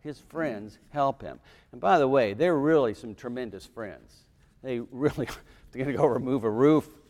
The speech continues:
Clearly, they, uh, they like this person. But, you know, uh, you know, if you, you, you picture, uh,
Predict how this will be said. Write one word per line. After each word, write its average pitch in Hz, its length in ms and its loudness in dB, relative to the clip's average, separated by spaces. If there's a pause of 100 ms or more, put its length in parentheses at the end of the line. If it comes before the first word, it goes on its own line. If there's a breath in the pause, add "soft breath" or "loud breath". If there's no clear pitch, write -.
(200 soft breath)
Clearly, 143 460 -2 (340)
they, 113 400 -2
uh, 95 180 -2 (260)
they 113 120 -8
like 113 320 -2
this 101 180 -18
person. 101 440 -18 (520 soft breath)
But, 165 180 -4
you 180 80 0
know, 180 520 2 (760 soft breath)
uh, 143 520 4 (1040 loud breath)
you 160 180 -2
know, 156 220 4 (500)
if 160 180 -10
you, 160 160 -4
you, 160 200 -6
you 165 180 -4
picture, 165 720 -4 (380)
uh, 123 280 -2